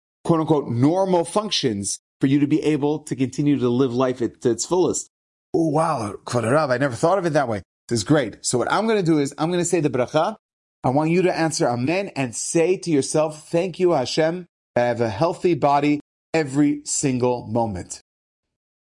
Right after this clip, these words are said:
You can imagine this person was very moved by that. He turns to his friends and say, "Hey," his other police officers, "Hey,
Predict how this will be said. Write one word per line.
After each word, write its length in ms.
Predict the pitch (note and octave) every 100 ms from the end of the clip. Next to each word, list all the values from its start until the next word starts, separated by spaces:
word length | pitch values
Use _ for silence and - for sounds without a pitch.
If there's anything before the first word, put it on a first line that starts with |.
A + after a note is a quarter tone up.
| -
You 60 |
can 100 | C3
imagine 360 | B2 C3+ C#3+ A2+
this 140 | G#2+
person 300 | - C#3 A#2+
was 140 | G#2 F#2+
very 240 | B2 A#2+
moved 300 | G#2+ A#2+ A2
by 140 | G#2+ G#2+
that. 260 | A2+ D3+ - _
He 80 | -
turns 280 | E3+ A3 G3+
to 40 |
his 140 | F#3
friends 280 | - G3+ E3
and 120 | C3+
say, 300 | B2 C3+ B2 B2+ _
"Hey," 260 | C#3+ - -
his 120 | -
other 140 | C#3 D#3
police 180 | D3+ C3+
officers, 240 | A#2+ G#2+
"Hey, 260 | D3 G3